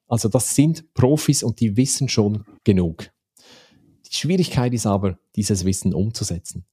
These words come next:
Und daran scheitern wir doch. Nicht nur im Zeitmanagement, auch in den anderen Dingen.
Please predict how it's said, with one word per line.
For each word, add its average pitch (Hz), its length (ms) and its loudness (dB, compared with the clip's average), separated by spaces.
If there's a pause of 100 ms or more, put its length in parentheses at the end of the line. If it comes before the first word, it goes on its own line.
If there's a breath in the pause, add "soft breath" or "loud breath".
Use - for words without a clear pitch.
(140)
Und 101 260 -4
daran 160 360 2
scheitern 101 460 0
wir 92 100 -2
doch. - 340 -10
Nicht 277 180 2
nur 339 120 4
im 185 120 6
Zeitmanagement, 98 800 0 (360)
auch - 380 0 (240)
in 127 120 0
den 117 140 4
anderen 285 320 0
Dingen. 92 380 0